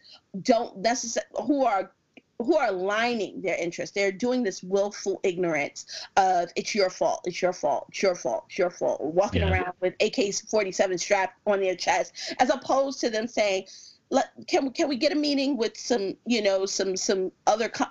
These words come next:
Speaker 1: go-, you know, some other groups, and we can grow this kind of ground level thing where we get the government to pay us attention,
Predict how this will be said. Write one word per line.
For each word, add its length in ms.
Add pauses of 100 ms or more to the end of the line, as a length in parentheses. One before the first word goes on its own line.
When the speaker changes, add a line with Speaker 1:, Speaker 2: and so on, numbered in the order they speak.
(140)
Speaker 1:
go-, 240
you 160
know, 160
some 180
other 200
groups, 480 (220)
and 120
we 100
can 200
grow 340
this 220
kind 280
of 220 (320)
ground 540
level 680 (220)
thing 340
where 160
we 160
get 280
the 60
government 440
to 80
pay 220
us 160
attention, 800